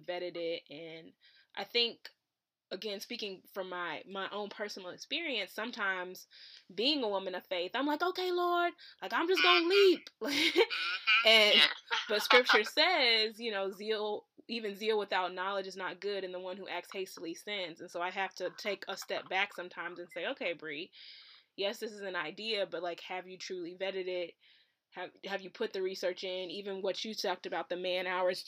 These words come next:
Speaker 1: to do a photo shoot if you really are passionate about this product and not just saying, 'Oh, I, I'ma post, like, a,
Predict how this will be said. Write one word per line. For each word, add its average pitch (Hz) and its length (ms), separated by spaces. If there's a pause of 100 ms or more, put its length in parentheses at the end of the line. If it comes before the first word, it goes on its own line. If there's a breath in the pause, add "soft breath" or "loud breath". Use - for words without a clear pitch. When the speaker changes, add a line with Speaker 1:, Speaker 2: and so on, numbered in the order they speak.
Speaker 1:
to 190 200 (360 loud breath)
do 254 140
a 277 80
photo 311 320
shoot 202 220
if 185 120
you 202 160
really 208 240
are 190 100
passionate 202 400
about 185 180
this 175 140
product 175 420
and 185 100
not 190 180
just 185 180
saying, 190 220
'Oh, 370 340
I, 202 140 (100)
I'ma 277 160
post, 269 480 (500 loud breath)
like, 196 180
a, 180 340